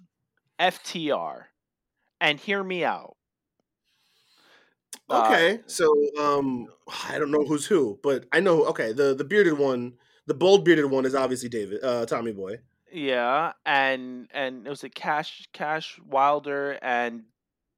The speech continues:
Speaker 1: uh,
Speaker 2: Was it
Speaker 1: Dash.
Speaker 2: Dash, Dash Wilder and Cash Wheeler?
Speaker 1: Yeah. Or something like that. I don't know. But, um,
Speaker 2: Yeah.
Speaker 1: and then Hugo's the other one that beat up the guy that, uh,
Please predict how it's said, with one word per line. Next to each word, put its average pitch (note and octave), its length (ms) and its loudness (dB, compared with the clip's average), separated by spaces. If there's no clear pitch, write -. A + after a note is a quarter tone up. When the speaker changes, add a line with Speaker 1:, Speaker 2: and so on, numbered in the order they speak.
Speaker 1:
uh, A#2+ 260 -2
Speaker 2:
Was D3+ 140 -6
it F3+ 60 4
Speaker 1:
Dash. F3 100 2
Speaker 2:
Dash, C#3+ 500 -2
Dash D3+ 260 -2
Wilder D3+ 380 4
and D3+ 80 2
Cash D3 260 -2
Wheeler? D#3 440 -2
Speaker 1:
Yeah. G#2+ 460 -4
Or A#2 120 -10
something A2 340 -6
like G2+ 160 -12
that. - 140 -20
I B2+ 100 -6
don't E2 140 -14
know. G1+ 200 -20
But, A#2 180 -8
um, A#2+ 280 2
Speaker 2:
Yeah. F#2+ 80 -12
Speaker 1:
and E3 140 -4
then - 120 -4
Hugo's F#3+ 400 -2
the G#3+ 140 -4
other F3+ 140 2
one A#2 120 -6
that A#2 140 -4
beat D3+ 140 -2
up D#3+ 140 -2
the E3 80 -8
guy D#3 200 2
that, C#3+ 220 -6
uh, C#3+ 240 0